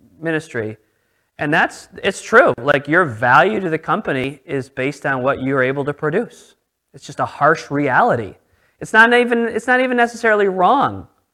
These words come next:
And it's not even that the people I work with don't care about me, but, but they care about the, the, I think that,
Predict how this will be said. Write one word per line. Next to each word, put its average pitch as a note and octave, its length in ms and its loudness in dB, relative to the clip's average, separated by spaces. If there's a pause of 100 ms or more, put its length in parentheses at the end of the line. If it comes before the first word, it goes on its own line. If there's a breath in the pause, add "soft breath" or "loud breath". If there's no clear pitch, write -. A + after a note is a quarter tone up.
(480)
And G3 80 0
it's G3 80 -2
not B3+ 140 4
even B3 180 2
that A#3 100 4
the G#3+ 80 2
people G#3+ 320 0
I G3 120 8
work G3+ 240 2
with F#3 120 0
don't F3+ 200 2
care A3 200 0
about D3+ 300 4
me, C#3+ 140 -4
but, C#3+ 360 -2 (1600)
but F#3+ 560 6 (280)
they D#3+ 100 0
care F#3+ 260 2
about G3 220 2
the, - 80 -8
the, C#4 380 -6
I A#3+ 120 4
think C#4 240 -2
that, A3+ 440 4